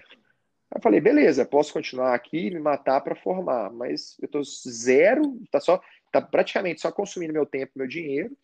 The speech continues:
e esse diploma não vai fazer diferença nenhuma na minha vida." E aí acabou que nós resolvemos,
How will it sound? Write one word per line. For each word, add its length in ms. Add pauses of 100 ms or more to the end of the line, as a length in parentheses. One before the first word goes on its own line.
(640)
e 500 (280)
esse 180
diploma 320
não 80
vai 60
fazer 160
diferença 440
nenhuma 500
na 80
minha 160
vida." 380 (920)
E 800
aí 300
acabou 320
que 100
nós 360
resolvemos, 600